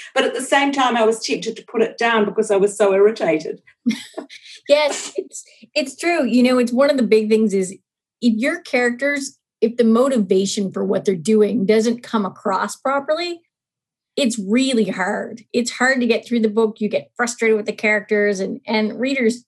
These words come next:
Speaker 2: As you create a character, it has to be realistic enough that readers are taken with them and they're invested in them and they like them, but they're not annoyed with them too, because sometimes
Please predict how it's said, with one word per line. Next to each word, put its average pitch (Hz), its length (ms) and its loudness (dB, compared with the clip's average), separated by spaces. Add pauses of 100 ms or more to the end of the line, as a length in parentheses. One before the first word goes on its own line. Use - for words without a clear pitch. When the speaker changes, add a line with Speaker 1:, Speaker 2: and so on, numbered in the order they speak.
(400)
Speaker 2:
As 311 220 2
you 294 100 -8
create 226 300 4
a 220 40 2
character, 214 400 2
it 214 100 2
has 214 260 -2
to 214 60 0
be 208 60 2
realistic 226 540 0
enough 190 420 -2 (380)
that 202 180 -2
readers 220 380 4
are 196 440 0
taken 214 440 0
with - 180 -8
them - 320 -10
and 208 160 0
they're 196 120 0
invested 202 640 -2
in 233 160 -4
them 240 160 -8
and 196 180 -6
they 202 160 -2
like 208 520 0
them, - 240 -10
but 226 120 0
they're 233 100 2
not 240 360 2 (500)
annoyed 226 440 4
with 185 160 -4
them - 180 -6
too, 196 320 0
because 214 280 -2
sometimes 214 640 -2